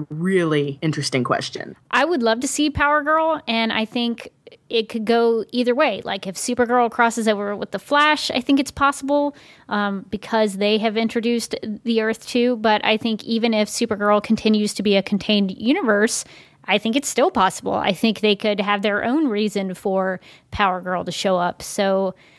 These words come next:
Speaker 2: I'm gonna say, yes, I think it's possible either way, and I hope we see her.
Speaker 1: Definitely. That would be amazing. And, uh, I hope we see Bizarro Girl, too.
Speaker 2: Yes.
Speaker 1: I mean, we, we love us some Supergirl on Supergirl
Speaker 2: <laughs>
Speaker 1: action. So, uh,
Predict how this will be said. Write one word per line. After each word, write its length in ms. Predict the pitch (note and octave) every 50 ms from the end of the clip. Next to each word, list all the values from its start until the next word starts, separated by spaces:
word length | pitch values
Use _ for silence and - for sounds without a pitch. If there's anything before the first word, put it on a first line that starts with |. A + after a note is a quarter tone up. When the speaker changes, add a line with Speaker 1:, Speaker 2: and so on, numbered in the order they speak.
| _ _ _ _ _
Speaker 2:
I'm 160 | G#3 A3+ D4+
gonna 140 | G4+ G#4+ D4+
say, 280 | - - G#3+ G#3 G#3 G#3
yes, 360 | G3 G#3 A#3+ C4+ C#4 - -
I 60 | A3
think 160 | - A3 G#3 G#3+
it's 80 | G#3+
possible 440 | - - G#3+ G#3+ - - - A3 G3+
either 280 | - - A3 G3+ G#3 G3
way, 280 | A3+ C4 C#4 G#3+ F#3
and 200 | - - - G3
I 60 | G3
hope 180 | F#3+ G3+ F#3+ -
we 80 | G#3+ G3+
see 180 | - C4+ D4+
her. 200 | D#4 - - - - _ _ _ _ _ _ _ _ _ _ _ - - _ _
Speaker 1:
Definitely. 460 | - G#3 G#3+ G#3+ G#3 E3 - - D3+
That 120 | D3+ D#3+ F3
would 80 | F#3+
be 80 | F#3 F#3+
amazing. 520 | F3+ F3 E3 E3+ F#3 F3+ - C#3 B2+ C3+
And, 320 | - - D3+ D#3+ E3 D#3+ D#3+
uh, 280 | E3+ D#3+ D#3+ D#3 D#3 D#3 - - - -
I 40 | A3+
hope 120 | B3+ F#4+ G4+
we 80 | G#4
see 160 | G4+ - F4+ F4+
Bizarro 500 | C#4+ D4 A3 F#3 F#3 A3 A#3 A#3+ A#3 G#3+
Girl, 220 | A3+ A3+ A3 A3+
too. 400 | A3+ - C4+ D4 C4+ D#3+ A2 -
Speaker 2:
Yes. 540 | - - A3 A3+ A3+ A#3 A#3 A#3 A3+ G#3+ -
Speaker 1:
I 60 | E3
mean, 260 | E3 D#3+ D#3+ D#3 D#3+ D3+
we, 420 | E3 E3+ E3 E3 E3 E3 E3 - _ - F#3+ F#3 - - _ G#3
we 140 | G3+ A#3+ B3
love 240 | A3+ G#3 G#3+ G#3+ A#3
us 160 | A#3+ A3+ -
some 140 | - A3 G#3
Supergirl 580 | - - A3+ G#3 G#3+ G#3 A3 A3 A3 G#3+ -
on 160 | - F#3 G3
Supergirl 720 | F#3 - - G3+ - F#3 F3+ F3+ F3 E3+ E3+ E3+ E3+ E3+ F#3 - - - D4 - - C#4+ - -
Speaker 2:
<laughs> 80 | C4+
Speaker 1:
action. 440 | F#3 F3+ F3 A3+ - E3+ D3 B2 C3 - _ _ - -
So, 200 | - - - G#3+
uh, 500 | G3+ G3 E3 G3+ G#3+ F#3+ F3+ F3 E3+ E3+